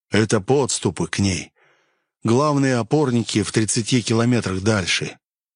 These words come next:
Чувствую твой скепсис. Но,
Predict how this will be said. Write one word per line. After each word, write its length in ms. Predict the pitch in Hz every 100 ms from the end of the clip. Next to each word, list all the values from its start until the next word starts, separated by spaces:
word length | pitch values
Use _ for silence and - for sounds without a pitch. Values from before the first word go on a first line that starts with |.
| _ _ _
Чувствую 580 | - 151 131 151 139 120
твой 240 | 131 120
скепсис. 680 | - - 120 - - - - _ _ _ _
Но, 360 | 117 123 98